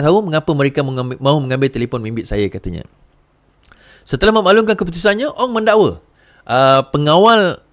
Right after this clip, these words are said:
pegawai tersebut bertanyakan berapa banyak yang dia perlukan sebagai pampasan untuk rawatan perubatan. Pemandu e-hailing yang cacat pendengaran mendakwa dia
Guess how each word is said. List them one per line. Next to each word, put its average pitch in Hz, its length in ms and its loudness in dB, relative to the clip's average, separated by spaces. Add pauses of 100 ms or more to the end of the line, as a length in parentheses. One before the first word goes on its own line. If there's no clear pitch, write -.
(100)
pegawai 175 400 4
tersebut - 240 -2
bertanyakan 170 560 -4
berapa 160 160 -4
banyak 196 400 -2
yang 151 160 -2
dia 160 160 0
perlukan 180 400 0
sebagai 147 320 -2
pampasan 139 480 -2
untuk 135 240 -6
rawatan 135 320 0
perubatan. 165 560 0 (560)
Pemandu 151 400 0
e-hailing 165 400 4
yang 151 80 -4
cacat 160 320 -2
pendengaran 151 480 2
mendakwa 160 480 2
dia 147 160 2